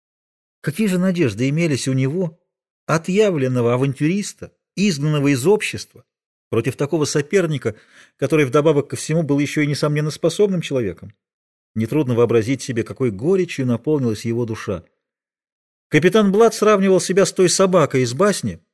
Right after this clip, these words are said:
что выпустила из пасти кость, погнавшись за ее отражением. Он попытался найти утешение в двух строках на странице открытой им книги: «Люби не то, что хочется любить,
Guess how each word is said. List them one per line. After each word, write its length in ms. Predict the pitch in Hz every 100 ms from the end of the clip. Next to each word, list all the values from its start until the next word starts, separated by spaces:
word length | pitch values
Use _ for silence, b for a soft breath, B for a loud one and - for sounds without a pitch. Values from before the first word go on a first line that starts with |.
| _ _
что 320 | - - 175
выпустила 540 | 156 208 165 - 156 156
из 160 | 147
пасти 360 | - 151 - 147
кость, 560 | - 240 233 - - -
погнавшись 480 | 147 151 220 - 139
за 100 | 147
ее 160 | 175
отражением. 580 | 185 185 160 123 92 90 _ _ _ _ _ _ _ _ -
Он 120 | 113
попытался 480 | 110 120 135 123 120
найти 260 | 120 123
утешение 560 | 113 113 - 127 113 98
в 60 |
двух 220 | 87 120 -
строках 460 | - 160 160 117
на 80 | 151
странице 420 | - 143 143 -
открытой 360 | 135 - 131 131
им 60 | 123
книги: 380 | 123 120 117 _ _ _ _ _ _ _ _ -
«Люби 320 | 92 95 101
не 100 | 95
то, 200 | - 175
что 220 | - 170
хочется 460 | - 160 - - 139
любить, 560 | 139 127 135 - _